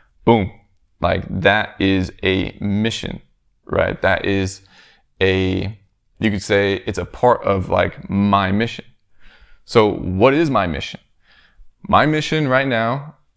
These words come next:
is to build a business that helps people achieve their dreams, right? My podcast is a part of this, right? This is the content part of the business. This is where I provide service and I help people technically for free.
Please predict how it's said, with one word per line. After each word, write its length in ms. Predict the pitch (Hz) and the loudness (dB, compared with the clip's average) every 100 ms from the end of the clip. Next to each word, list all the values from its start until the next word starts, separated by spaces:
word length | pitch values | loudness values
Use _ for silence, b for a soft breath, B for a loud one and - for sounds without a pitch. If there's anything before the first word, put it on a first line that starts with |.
| _ | _
is 280 | 95 95 92 - | 2 2 -2 -4
to 340 | 101 98 92 - - | 0 0 0 -4 -2
build 200 | 104 139 | 0 2
a 60 | |
business 500 | 127 127 123 123 131 | 2 2 0 -4 -2
that 160 | - - | -2 0
helps 260 | 117 104 | 0 -2
people 300 | - 117 110 | 0 -2 0
achieve 340 | 107 - 107 95 | -2 0 0 2
their 140 | 95 | 2
dreams, 500 | 92 90 - - - _ _ _ _ - | 0 -4 -8 -16 -20 _ _ _ _ -4
right? 320 | 73 - - | -2 -2 -2
My 140 | 90 80 | -2 -2
podcast 680 | - 165 170 131 120 117 | 2 2 2 0 0 0
is 100 | 104 | -2
a 40 | 98 | -2
part 260 | 120 117 | 2 2
of 100 | 98 | 2
this, 400 | - - - - _ _ _ | -6 -14 -18 -20 _ _ _
right? 220 | 82 78 | -2 0
This 200 | 95 101 | -2 -2
is 120 | 98 95 | -4 -6
the 80 | |
content 600 | - - 117 117 123 113 - b b b - | -8 -2 -2 0 -2 -2 -4 b b b -4
part 400 | - 104 - - - | 2 2 2 -6 -2
of 360 | 95 92 101 | 0 0 -2
the 80 | 95 | -2
business. 500 | 104 104 92 - - | 0 0 -2 -8 -8
This 140 | 98 | -6
is 100 | 101 | -4
where 340 | 92 95 95 - | -2 2 2 2
I 140 | 95 | 0
provide 500 | - 98 95 92 95 | -2 -2 0 2 -2
service 480 | - 165 160 160 - | 0 2 2 -2 -2
and 100 | 98 | -4
I 40 | |
help 240 | 95 98 92 | 0 0 0
people 580 | 104 98 104 101 104 B B B B | -2 0 2 2 -2 B B B B
technically 460 | - 95 98 - 95 | -2 0 0 0 -2
for 220 | 92 92 | 0 -4
free. 420 | 95 160 165 175 | 0 2 2 0